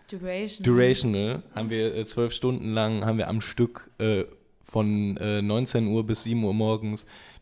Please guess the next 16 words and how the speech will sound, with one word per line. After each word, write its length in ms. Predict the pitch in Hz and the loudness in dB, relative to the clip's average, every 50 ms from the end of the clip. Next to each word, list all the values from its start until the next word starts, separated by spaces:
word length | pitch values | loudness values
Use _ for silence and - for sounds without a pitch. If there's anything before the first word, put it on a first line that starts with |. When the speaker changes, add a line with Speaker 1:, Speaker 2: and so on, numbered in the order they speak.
| - | -4
Speaker 2:
die 100 | - 107 | -2 -2
Dialektik 460 | 98 104 101 104 110 107 - - 107 - | 0 0 0 0 0 -2 -4 -4 -2 0
der 100 | 107 76 | 2 2
Aufklärung 480 | 87 120 - - 131 131 123 123 127 | 2 0 0 2 2 2 4 2 2
gelesen 540 | 120 123 117 120 123 131 131 131 135 143 143 | 2 2 2 4 4 4 2 0 -4 -6 -6
und 200 | - - 107 104 | -4 -4 -2 -2
das 140 | 110 - - | -2 0 0
halt 160 | 113 110 101 | 0 0 2
live 280 | 98 95 107 123 - - | 2 0 0 0 -2 -4
gestreamt, 640 | 123 - - - 120 120 123 135 143 156 - - - _ - - - - - - _ - - | -6 -6 -2 -2 0 0 2 0 0 -2 -6 -10 -20 _ -20 -20 -20 -20 -20 -20 _ -6 -2
ähm, 800 | 107 107 104 104 104 104 104 104 104 104 101 104 104 104 117 - - - - | 0 2 4 4 4 4 4 4 4 4 4 4 2 2 0 -4 -8 -4 0
auf 140 | 110 107 92 | 0 2 2
Instagram 480 | 92 120 - - 127 117 123 123 123 | 0 0 0 0 0 0 2 0 0
und 100 | 123 120 | 0 -2
so 140 | - 117 120 | -2 0 0
weiter. 440 | 120 120 123 123 - 135 131 131 | 2 2 2 2 2 0 0 0